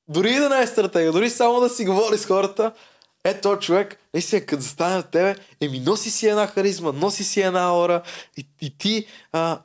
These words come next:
дори в началото нещо да ти е бил антипатичен, а то Благо е. Обаче после отиваш при него, нали,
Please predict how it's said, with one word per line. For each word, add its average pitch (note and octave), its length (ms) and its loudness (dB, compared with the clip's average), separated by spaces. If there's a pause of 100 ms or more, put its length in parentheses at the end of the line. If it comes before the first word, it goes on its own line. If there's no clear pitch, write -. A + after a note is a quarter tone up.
дори F3+ 320 0
в A#3+ 100 -12
началото G#3 460 -4
нещо G3 280 -2
да F#3 120 -2
ти - 100 -2
е D#3+ 60 2
бил E3 380 0
антипатичен, C#3 720 -8
а E2 140 -10
то - 320 -4
Благо G#2+ 300 -4
е. G2+ 60 -4 (360)
Обаче A#2+ 480 -6
после D3+ 200 -4
отиваш C#3 300 -6
при A2+ 140 -10
него, A2+ 280 -6
нали, A2 320 -8